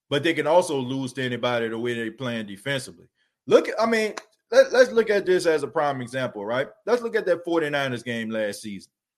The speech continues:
right? It was toe-to-toe, right? It was toe-to-toe. Now, imagine if the Saints actually had a defense. At one time, the Saints were up in that game, what, it was like twenty-seven to seven or something, twenty-eight to seven. They were, they was, they was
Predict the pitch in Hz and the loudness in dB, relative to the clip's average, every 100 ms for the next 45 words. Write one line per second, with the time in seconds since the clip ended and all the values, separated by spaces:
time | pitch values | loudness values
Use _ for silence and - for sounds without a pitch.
0 | _ - 151 180 - _ - 254 170 135 | _ 2 4 4 0 _ -2 0 0 0
1 | 170 180 175 165 - 165 104 92 131 143 | 0 2 2 0 2 2 2 -2 0 0
2 | - 139 151 123 113 165 156 156 139 143 | -4 -4 -2 -2 -2 0 0 -2 -4 -2
3 | 170 156 190 311 302 294 - 208 165 143 | -2 -2 2 2 2 0 -4 -4 -4 -6
4 | 190 185 175 - _ _ - 175 165 156 | 0 0 -2 -12 _ _ 2 2 4 2
5 | 151 151 127 131 151 113 95 - _ _ | 4 4 2 -6 -8 -10 -14 -16 _ _
6 | - 226 208 233 254 226 208 190 160 - | 4 4 4 2 0 2 2 2 -2 -4
7 | 226 220 175 165 180 180 175 175 170 160 | -2 -2 0 2 2 2 0 0 0 -2
8 | 190 185 156 147 113 101 - 175 196 185 | 0 0 0 -2 -2 -6 -4 -2 -2 2
9 | 196 190 123 - 175 202 202 190 202 196 | 0 0 -6 2 2 2 -2 -4 -6 -4
10 | 180 196 202 196 131 170 185 208 220 _ | -4 -2 -4 -8 -4 2 2 2 -12 _
11 | _ _ _ - 277 247 277 269 220 123 | _ _ _ 4 6 8 6 6 0 -2
12 | - - 226 262 185 | -14 6 6 6 0